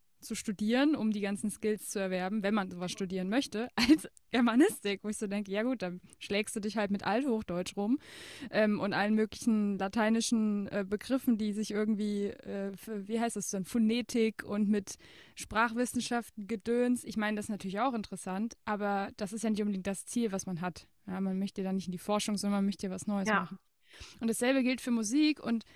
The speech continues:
Speaker 1: da war ich dann echt überrascht, was es alles gibt. Und dann habe ich gemerkt, wie du grad gesagt hast, die,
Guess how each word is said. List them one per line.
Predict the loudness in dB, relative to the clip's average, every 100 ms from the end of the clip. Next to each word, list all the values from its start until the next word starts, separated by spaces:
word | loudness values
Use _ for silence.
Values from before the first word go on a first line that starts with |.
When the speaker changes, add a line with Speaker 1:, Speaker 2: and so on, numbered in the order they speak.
| -16 -2
Speaker 1:
da | 2
war | 4
ich | 4
dann | 4 0 2
echt | 0 2
überrascht, | 2 2 2 0
was | -4
es | -4 -4
alles | -4 -4
gibt. | 0 -2 -2 -2
Und | 2
dann | 4 4
habe | 4
ich | 0 -4 -6
gemerkt, | 0 2 2 2 4
wie |
du | 2
grad | 2 -2
gesagt | -4 -2 -4 -2
hast, | -4 -6 -6
die, | -2 0 0 -4